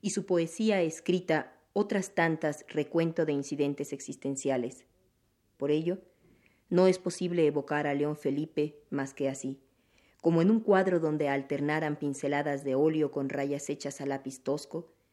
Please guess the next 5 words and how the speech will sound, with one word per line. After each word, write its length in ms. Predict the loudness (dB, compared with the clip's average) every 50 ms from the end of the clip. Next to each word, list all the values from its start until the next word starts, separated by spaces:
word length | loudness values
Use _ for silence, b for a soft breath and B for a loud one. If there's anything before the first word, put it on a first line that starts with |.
| b b b b b _
figuras 400 | -2 0 2 4 4 4 2 2
perfiladas 580 | -2 -4 -2 -2 -2 0 0 0 0 -2 -4
con 160 | -6 -4 -2 -2
manchas 380 | -2 -2 -4 -4 -6 -6 -4
violentas 720 | -2 -2 0 0 0 0 -2 -4 -8 -10 -12 -12 -16 -20